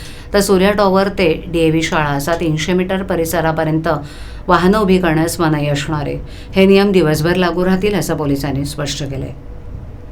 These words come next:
परवाना, नोंदणी किंवा व्यावसायिक परवानगी नसताना प्रवासी वाहतूक करणाऱ्या वीस बाईक टॅक्सी चालकांवर आरटीओच्या वायुवेग पथकानं ठाण्यात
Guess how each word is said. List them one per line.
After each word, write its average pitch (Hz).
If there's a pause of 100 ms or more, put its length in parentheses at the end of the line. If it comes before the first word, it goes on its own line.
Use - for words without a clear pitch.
(920)
परवाना, 202 (160)
नोंदणी 180
किंवा 170
व्यावसायिक 170
परवानगी 170
नसताना 151
प्रवासी 156
वाहतूक 185
करणाऱ्या 175 (100)
वीस 185
बाईक 160
टॅक्सी 165
चालकांवर 143 (440)
आरटीओच्या 180
वायुवेग 160
पथकानं 151
ठाण्यात 143